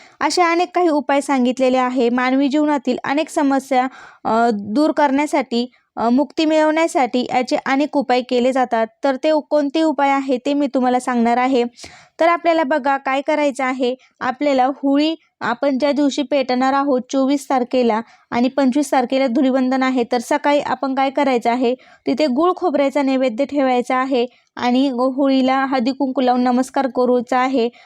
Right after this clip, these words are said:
आणि ती राख आपल्याला उचलायची आहे. उचलवून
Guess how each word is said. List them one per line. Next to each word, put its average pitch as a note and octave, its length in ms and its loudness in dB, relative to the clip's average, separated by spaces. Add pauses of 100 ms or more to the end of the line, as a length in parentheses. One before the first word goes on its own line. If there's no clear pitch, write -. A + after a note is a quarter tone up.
(140)
आणि C4+ 220 0
ती D#4 160 0
राख D#4+ 260 0
आपल्याला C4 320 0
उचलायची B3+ 540 0
आहे. C4 300 -2 (360)
उचलवून E4 460 0